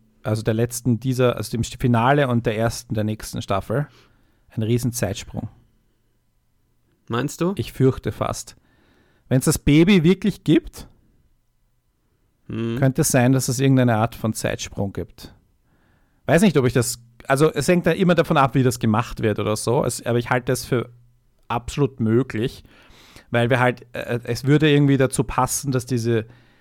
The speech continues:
Speaker 1: die Walker sich so <laughs> langsam bewegen. Äh, es würde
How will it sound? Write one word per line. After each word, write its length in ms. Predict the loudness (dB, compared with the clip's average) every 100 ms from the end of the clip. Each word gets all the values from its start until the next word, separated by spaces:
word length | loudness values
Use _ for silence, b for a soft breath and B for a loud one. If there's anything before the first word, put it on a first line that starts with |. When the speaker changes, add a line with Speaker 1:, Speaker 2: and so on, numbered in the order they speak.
| b b -6
Speaker 1:
die 120 | -2
Walker 460 | 2 0 2 0
sich 220 | 2 -4 -2
so 80 |
<laughs> 20 | 0
langsam 440 | 0 2 2 2
bewegen. 640 | 2 0 -2 0 -2 -2 b b b b b
Äh, 340 | -2 2 2 0
es 200 | -4 2
würde 640 | 2 4 4 4 2 0